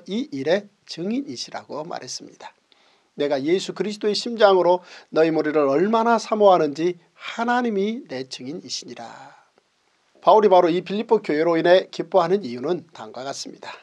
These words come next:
첫째, 예수님의 복음이 전파되는 것이 기쁘다는 것입니다. "너희가 첫날부터 이제까지 복음을 위한 일에 참여하고 있기 때문이라." 둘째, 에바브로 디도가 건강을 회복해서 기쁘다는 것입니다.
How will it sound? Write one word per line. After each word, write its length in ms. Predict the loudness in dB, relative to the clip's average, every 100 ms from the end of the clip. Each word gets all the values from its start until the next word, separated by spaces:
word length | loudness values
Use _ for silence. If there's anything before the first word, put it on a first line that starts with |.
| _
첫째, 360 | -6 -6 -6 -14 _ _ -6
예수님의 540 | -6 -4 -6 -6 -8
복음이 420 | -6 -6 -4 -6
전파되는 560 | -4 -6 -2 0 0 -2
것이 360 | -4 -6 -8 -8
기쁘다는 460 | -16 -14 -16 -14
것입니다. 640 | -12 -12 -12 -16 -18 -20 -20 _ _ _ _
"너희가 380 | -2 -2 -2 -4
첫날부터 500 | -2 4 4 2 -4
이제까지 480 | 0 4 4 4 -2
복음을 500 | -4 -4 -2 -2 4
위한 280 | 6 6
일에 260 | 4 2 2
참여하고 760 | 0 -6 -2 -2 -2 -4 -6 -10
있기 240 | -20 -16
때문이라." 420 | -14 -12 -14 -16 -18 -20 -20 _ _ _ _ -20 -20 _
둘째, 300 | -8 -6 -8
에바브로 480 | -2 6 6 6 2
디도가 460 | 2 0 4 4 2
건강을 640 | -4 4 6 8 4 0
회복해서 520 | -2 -2 -6 -10 -10
기쁘다는 480 | -12 -16 -18 -18 -14
것입니다. 560 | -10 -10 -12 -16 -20